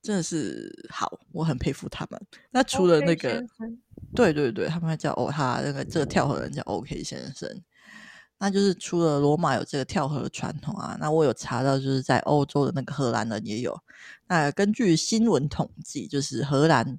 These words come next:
Speaker 1: 每年新年有大概两万五千名勇者会跳入海中，然后以游泳的方式庆祝新年。那他们的气温应该是跟罗马差不多的。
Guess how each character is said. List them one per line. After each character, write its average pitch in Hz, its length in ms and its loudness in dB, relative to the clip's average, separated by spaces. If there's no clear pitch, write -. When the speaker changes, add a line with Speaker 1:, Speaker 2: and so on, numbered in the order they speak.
Speaker 1:
每 131 200 -2
年 120 280 -4
新 175 240 -6
年 123 160 -4
有 - 240 -8
大 120 160 2
概 123 220 2
两 120 400 0
万 165 240 2
五 - 140 -16
千 - 200 -6
名 139 220 -8
勇 160 320 6
者 294 180 8
会 170 140 -2
跳 233 240 0
入 208 140 4
海 - 240 0
中， 170 400 0
然 147 160 -2
后 147 160 0
以 131 140 -8
游 160 160 4
泳 196 120 2
的 131 60 0
方 151 240 -4
式 151 180 -2
庆 180 240 0
祝 156 140 2
新 156 220 -2
年。 - 260 -6
那 202 140 2
他 220 120 6
们 190 140 4
的 151 260 6
气 214 200 0
温 185 180 4
应 185 80 0
该 180 140 2
是 180 100 -2
跟 170 180 0
罗 147 140 0
马 135 100 4
差 139 200 2
不 - 100 -4
多 110 220 -4
的。 - 120 -6